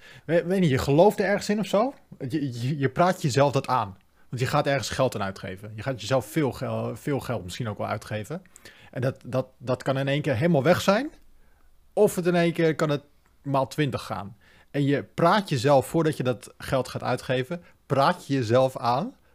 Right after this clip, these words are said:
dat dat keer twintig gaat. Want je hoort alleen maar en je ziet alleen maar die succesverhalen. Overal. Op YouTube, op Twitter, op verjaardagen.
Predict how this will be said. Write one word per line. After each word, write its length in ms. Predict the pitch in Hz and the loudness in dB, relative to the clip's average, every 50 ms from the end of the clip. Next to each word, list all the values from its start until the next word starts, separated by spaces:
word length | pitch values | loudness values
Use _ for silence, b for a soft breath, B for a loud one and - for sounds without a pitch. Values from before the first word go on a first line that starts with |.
| _ | _
dat 220 | - 104 143 135 - | -8 -4 -4 -2 0
dat 320 | 131 123 - - - - - | -2 -2 -4 -6 -16 -14 -6
keer 200 | - 139 131 - | -2 -2 -2 0
twintig 320 | - 196 190 - - - | 2 2 2 2 0 -2
gaat. 200 | - 123 113 113 | -4 -4 -4 -2
Want 160 | 117 131 127 123 | -2 -2 0 2
je 60 | 135 | 6
hoort 360 | 123 127 143 165 180 - - | 8 10 10 10 8 4 2
alleen 440 | - 139 143 147 147 165 185 208 185 | 0 0 2 4 4 6 6 6 6
maar 220 | 180 170 170 170 | 6 4 4 4
en 180 | - 131 139 131 | 2 0 -2 -2
je 100 | 123 104 | -2 -2
ziet 280 | 95 127 180 175 - | 0 0 0 -2 -2
alleen 380 | - 131 135 139 139 143 143 139 | -2 -2 0 0 0 0 0 0
maar 220 | 135 131 127 123 | 0 0 0 -2
die 180 | 117 117 110 110 | -2 -4 -6 -6
succesverhalen. 920 | - - - 117 - - 131 123 - - 110 - - 98 98 98 - 113 - B B B B B B B B B B _ | -8 -8 -8 -6 -4 -4 -4 -4 -4 -8 -10 -10 -10 -12 -12 -12 -14 -16 -20 B B B B B B B B B B _
Overal. 520 | - 143 151 135 101 - 104 95 98 117 - - | -2 0 0 0 -2 -4 -6 -6 -8 -10 -14 -16
Op 200 | - - 101 95 | -14 -14 -12 -6
YouTube, 600 | 101 135 147 139 131 - 135 131 123 120 - - | 0 2 2 2 0 -2 -4 -4 -4 -4 -6 -12
op 120 | - 110 - _ - | -18 -18 -18 _ -6
Twitter, 580 | - 139 147 135 - 131 123 120 120 113 - - | -2 -2 -2 0 0 0 0 0 -2 -4 -6 -10
op 260 | - 107 101 - - | -12 -12 -12 -12 -14
verjaardagen. 920 | - - 120 117 117 131 151 147 131 127 123 117 117 - - 113 110 110 | -12 -8 -4 0 2 4 4 4 4 2 2 0 0 -2 -2 -4 -4 -4